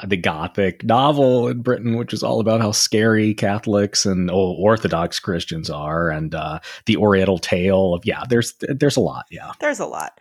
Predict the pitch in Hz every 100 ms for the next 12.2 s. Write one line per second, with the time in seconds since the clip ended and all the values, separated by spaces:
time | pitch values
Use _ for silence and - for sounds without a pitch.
0 | _ _ 320 330 427 339 196 131 208 156
1 | 90 - 160 151 - 440 240 294 - 415
2 | - 208 226 214 214 214 220 233 339 196
3 | - 160 156 156 339 359 370 349 339 339
4 | 320 320 - 220 180 165 160 156 180 -
5 | - 170 _ _ 196 - 190 - - -
6 | - - - - - - - _ _ _
7 | _ 151 135 131 - - - 160 - -
8 | - _ - 349 359 392 370 - _ _
9 | _ _ _ _ _ 320 392 392 370 339
10 | 302 302 302 285 285 277 269 269 277 262
11 | 262 254 - - 311 330 339 302 277 247
12 | 233